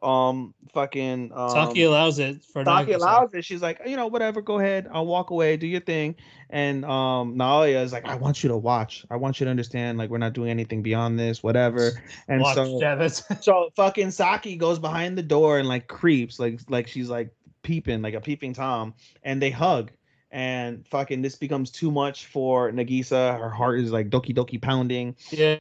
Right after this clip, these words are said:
Speaker 1: And
Speaker 2: it's like, it's,
Speaker 1: collapses.
Speaker 2: like, it's, like, it's, it's an intimate hug. <laughs>
Speaker 1: It's an intimate hug. Um, they hug a couple times, and so Nagisa collapses 'cause her heart's like, "Oh my God, Naoya, I love you." And so fucking Naoya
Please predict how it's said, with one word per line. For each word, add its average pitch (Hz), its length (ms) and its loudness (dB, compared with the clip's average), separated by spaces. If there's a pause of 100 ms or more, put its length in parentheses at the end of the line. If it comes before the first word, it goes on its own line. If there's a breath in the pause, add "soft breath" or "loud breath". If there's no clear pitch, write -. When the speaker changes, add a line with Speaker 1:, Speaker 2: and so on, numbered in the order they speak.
(120)
Speaker 1:
And 139 200 -2
Speaker 2:
it's 120 140 -8
like, 123 260 -6
it's, 156 100 -4
Speaker 1:
collapses. 151 460 4
Speaker 2:
like, 170 100 0
it's, 160 180 -2
like, 165 80 -2
it's, 180 100 -4
it's 165 140 0
an 175 100 2
intimate 170 380 2
hug. 120 380 0
<laughs> 160 140 -6 (240)
Speaker 1:
It's 139 120 -10
an 131 80 -10
intimate 147 400 -6
hug. 123 400 0 (460 soft breath)
Um, 120 240 -4
they 127 100 2
hug 156 240 0
a - 20 -10
couple 139 240 -4
times, 117 600 -4 (260 soft breath)
and 123 240 -4
so 120 500 0 (160)
Nagisa 135 480 -2
collapses 135 480 0
'cause 113 160 -10
her 107 80 -6
heart's 127 260 -4
like, 139 140 -8
"Oh 202 60 -4
my 220 100 -2
God, 202 360 -2
Naoya, 202 500 -2
I - 20 -2
love 202 240 0
you." 190 160 -4 (360 loud breath)
And 131 300 0
so 123 520 4
fucking 131 400 0
Naoya 120 760 4